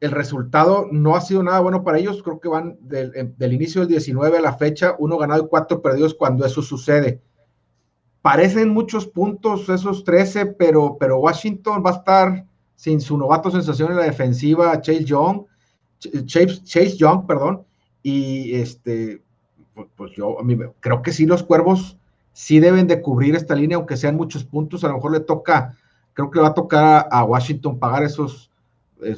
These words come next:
platos rotos de lo que les hizo Kansas la semana, el lunes pasado. Este, yo me inclino ahí por ellos. Ahora, como favorito de visita, cuando la línea es de más de siete puntos, entre el diecinueve y el veinte,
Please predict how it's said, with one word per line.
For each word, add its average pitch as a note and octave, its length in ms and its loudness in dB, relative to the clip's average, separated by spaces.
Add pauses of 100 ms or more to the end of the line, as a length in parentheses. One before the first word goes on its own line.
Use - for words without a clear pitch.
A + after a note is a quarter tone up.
(120)
platos C3 340 0
rotos C3 500 2
de B2 100 2
lo A2+ 140 0
que A#2 100 -4
les A2+ 180 -2
hizo B2+ 260 -4
Kansas B2+ 440 -2
la A#2 100 -4
semana, A#2+ 360 0
el A#2 140 -4
lunes C#3 220 -2
pasado. C#3+ 560 2 (920)
Este, B2 1120 2 (1500)
yo C3 240 -2
me F3 120 0
inclino E3+ 340 0
ahí E3 80 4
por F3 180 2
ellos. F#3+ 380 2
Ahora, D#3 420 2 (260)
como C#3+ 300 -4
favorito F#3 800 0
de C3+ 220 -2
visita, E3 560 -6
cuando D3 280 0
la C#3 120 0
línea F3 240 0
es F#3 60 -4
de F3+ 60 0
más F3+ 140 -2
de F#3+ 80 -2
siete F#3 300 -4
puntos, D3+ 560 -4 (340)
entre B2+ 280 -4
el B2+ 60 0
diecinueve B2+ 380 4
y - 40 8
el D#3+ 60 6
veinte, D#3 520 -2